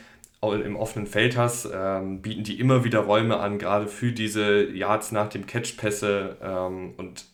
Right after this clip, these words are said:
außerdem, das kommt auch noch daz-, dazu, obwohl ich da auch, äh, Wink Martindale so einschätze, dass er das vielleicht ein bisschen ändert.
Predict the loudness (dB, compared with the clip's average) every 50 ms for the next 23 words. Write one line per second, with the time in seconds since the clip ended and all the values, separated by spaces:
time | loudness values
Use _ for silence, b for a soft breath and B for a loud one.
0 | _ _ _ _ 4 4 4 6 4 2 2 4 4 2 2 -2 -6 -8 -8 -8
1 | -6 -6 -6 -6 -2 0 2 2 2 0 -2 -6 -8 -10 -6 -6 -8 -6 -4 -2
2 | 0 0 0 0 0 0 0 0 0 2 4 4 4 4 4 2 2 0 -2 -4
3 | -4 -2 -2 -2 -2 -2 -2 -4 -4 -4 -6 -6 -6 -6 -2 -2 -2 -2 -2 -4
4 | -6 -6 -8 -6 -6 -6 -4 -4 -4 -4 -4 -6 -6 -4 -6 -6 -6 -6 -14 -14
5 | -8 -6 -6 -6 -6 -6 -6 -4 0 0 0 0 0 -4